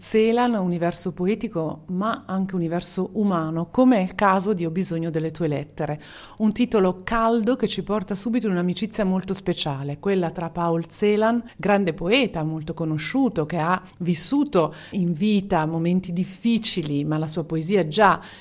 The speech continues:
era stata riconosciuta e premiata, e Gustav Hamed, che noi non sappiamo chi fosse se non un compagno di liceo di Paul Celan, e questa loro corrispondenza inizia con una prima lettera di Celan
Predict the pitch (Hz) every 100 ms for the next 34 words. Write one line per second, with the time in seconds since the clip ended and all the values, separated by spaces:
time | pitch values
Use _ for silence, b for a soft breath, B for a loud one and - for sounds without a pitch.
0 | B 170 156 151 185 170 175 160 - 180
1 | 190 196 175 160 - 208 214 190 151 147
2 | 147 151 170 170 147 147 233 262 B B
3 | B B 302 349 - 202 233 233 - 233
4 | 208 - - - - 170 139 147 147 185
5 | 185 B B - 311 330 392 214 - -
6 | _ _ - 247 294 - 254 - 330 190
7 | 180 - - 185 233 - - 196 285 247
8 | 269 311 190 190 226 214 220 220 196 196
9 | 208 269 - 175 143 147 214 160 160 156
10 | 160 160 190 220 - 180 143 139 196 240
11 | - - 277 311 311 330 214 196 208 226
12 | 302 285 339 320 220 214 226 220 - -
13 | 180 185 185 269 254 254 247 196 185 185
14 | - 233 196 165 147